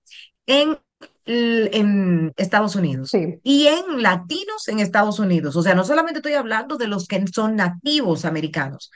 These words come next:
Speaker 1: que tienen ese, esta, esta, Dios mío, que se
Speaker 2: Tendencia.
Speaker 1: llama, eh, este, eso se llama, eso tiene un nombre incluso psicológico, Liet, eh, que son acumuladores.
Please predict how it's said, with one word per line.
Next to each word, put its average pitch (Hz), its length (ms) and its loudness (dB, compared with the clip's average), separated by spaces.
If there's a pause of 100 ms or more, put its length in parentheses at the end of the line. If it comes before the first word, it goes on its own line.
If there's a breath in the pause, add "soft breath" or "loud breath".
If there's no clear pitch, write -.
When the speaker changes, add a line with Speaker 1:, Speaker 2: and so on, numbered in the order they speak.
(220 loud breath)
Speaker 1:
que 196 280 0 (180)
tienen 262 480 4 (200)
ese, 220 400 2
esta, 233 720 4
esta, 208 800 2 (400)
Dios 202 240 0
mío, 277 200 6
que 175 200 6
se 170 160 2
Speaker 2:
Tendencia. 180 80 6
Speaker 1:
llama, 190 720 0 (240)
eh, - 200 -8
este, 190 280 0 (1080)
eso 233 240 4
se 311 140 4
llama, 294 260 4
eso 254 220 0
tiene 339 160 2
un 302 140 0
nombre 277 300 2
incluso 202 380 0
psicológico, 185 720 0
Liet, 190 440 0
eh, 180 140 -4
que 175 140 -4
son 214 220 -4
acumuladores. 226 1040 -2